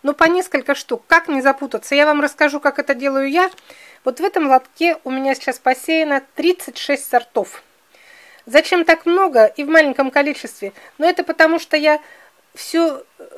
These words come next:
ищу, стараюсь найти все новые и новые, вот эти сибирские, неприхотливые, с коротким сроком вегетации. А для того, чтобы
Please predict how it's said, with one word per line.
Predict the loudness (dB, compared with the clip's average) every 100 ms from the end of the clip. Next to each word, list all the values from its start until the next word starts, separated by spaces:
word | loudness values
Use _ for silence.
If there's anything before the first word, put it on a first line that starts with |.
| -18 -18 -16
ищу, | -6 -4 -4 2 2
стараюсь | 4 4 6 4 2
найти | -4 -2 -8
все | -2 0
новые | 2 2 0 0
и |
новые, | 0 0 2 2
вот | 0
эти | -6 -8
сибирские, | -10 -2 -2 -2 -8 -6
неприхотливые, | -6 -6 -4 0 0 0 0 0 -2 -4 -6 -20 -20 -20 -20 _ -20
с | -2
коротким | 4 4 4 -4 -8
сроком | -2 -2 0 -4
вегетации. | -6 -6 2 2 2 -8 -6 -2
А | -2
для | 0
того, | 0 0 -2
чтобы | -6 -2 -2